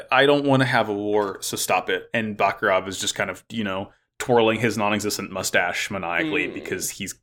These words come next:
Speaker 1: he's, he's a villain and evil, but he doesn't get to actually do anything because it's a,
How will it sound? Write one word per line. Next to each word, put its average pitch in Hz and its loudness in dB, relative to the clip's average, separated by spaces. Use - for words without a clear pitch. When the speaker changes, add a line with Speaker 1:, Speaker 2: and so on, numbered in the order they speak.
Speaker 1:
he's, 113 -6
he's 117 -2
a 101 -6
villain 101 -2
and 92 -10
evil, 101 -2
but 95 -4
he 98 -6
doesn't 104 -4
get 95 -4
to 92 0
actually 87 -6
do 78 -6
anything 117 -8
because - -8
it's - -14
a, 87 -10